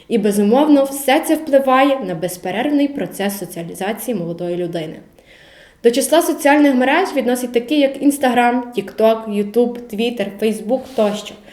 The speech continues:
Популярність соціальної мережі серед підлітків має безпосередній вплив на їх ідентичність. Надмірне використання соціальних мереж підкреслює надмірний інтерес до соціальних зв'язків, що є притаманним цьому віковому періоду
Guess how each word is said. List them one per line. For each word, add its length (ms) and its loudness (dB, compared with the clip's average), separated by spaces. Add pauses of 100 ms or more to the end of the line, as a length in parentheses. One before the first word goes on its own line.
(320)
Популярність 600 4
соціальної 500 2
мережі 440 2
серед 360 -2
підлітків 460 -2
має 260 0
безпосередній 840 -2
вплив 400 -4 (200)
на 80 -8
їх 300 -4
ідентичність. 840 -6 (500)
Надмірне 420 4
використання 640 2
соціальних 520 0
мереж 300 -2 (220)
підкреслює 640 0
надмірний 600 0
інтерес 500 2 (220)
до 100 -2
соціальних 560 -2
зв'язків, 500 -6 (400)
що 180 -6
є 140 2
притаманним 840 0 (200)
цьому 260 4
віковому 540 0
періоду 560 -6